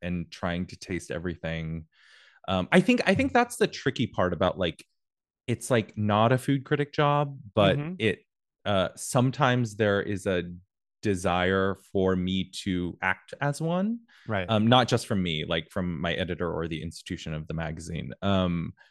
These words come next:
Speaker 1: to, to sort of, like, do a six-month, like, check-in, like, "Okay, here's the best, like, restaurants to go to." And I, like, sort of really resisted doing a straight superlative list,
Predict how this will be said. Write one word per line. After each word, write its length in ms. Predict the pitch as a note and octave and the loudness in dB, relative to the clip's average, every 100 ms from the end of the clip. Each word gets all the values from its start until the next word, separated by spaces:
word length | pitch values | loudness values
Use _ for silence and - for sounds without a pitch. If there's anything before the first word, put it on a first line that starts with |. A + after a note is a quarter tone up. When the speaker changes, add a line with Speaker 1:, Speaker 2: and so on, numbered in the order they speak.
| _ - | _ 2
Speaker 1:
to, 140 | C#3 | 2
to 160 | - D3 | 4 0
sort 200 | - C#3 | 4 6
of, 100 | B2+ | 6
like, 220 | A#2 G2+ | 4 2
do 260 | G2 A2 G2+ | 2 2 4
a 240 | F#2 E2+ | 2 0
six-month, 640 | - - - - F2 E2+ D#2+ _ _ _ _ | -4 -8 -10 -4 -2 -2 -6 _ _ _ _
like, 320 | F2+ D#2+ D2+ | -8 -6 -6
check-in, 440 | - G2 - D#2 D#2 | -6 -8 -4 -6 -4
like, 220 | D#2 - - | -6 -8 -10
"Okay, 320 | E2 C#2 - - | -8 -8 -12 -14
here's 460 | - G2 F#2 F2 | -4 -2 0 -4
the 80 | - | -6
best, 480 | F2 E2 - - - _ _ _ _ - | -2 -2 -4 -16 -18 _ _ _ _ -8
like, 380 | F2+ D#2 - - - | -4 -4 -6 -20 -6
restaurants 560 | G2 D2+ - D#2+ - - | -6 -4 -6 -8 -8 -8
to 60 | |
go 140 | E2+ D2+ | -4 -4
to." 240 | - G#1+ | -6 -6
And 120 | F#2 A#2 | 2 6
I, 120 | A#2+ | 6
like, 200 | A#2 A2 | 6 2
sort 200 | - A2 | 2 0
of 120 | G2 | 2
really 220 | G#2 G#2 | 0 0
resisted 800 | F2 F2+ E2 F#2 - F#2 E2 F2+ - _ | 0 -2 -4 -8 -2 0 0 -4 -10 _
doing 360 | F2 F2 E2+ D#2 | -4 -2 -2 -4
a 40 | |
straight 480 | - - E2+ D#2+ - | -8 -6 -4 -4 -6
superlative 580 | F#2 - D#2+ E2+ F#2 G2+ | -10 -6 -4 -2 -2 -2
list, 460 | A2 A#2+ - - | -2 -2 -6 -16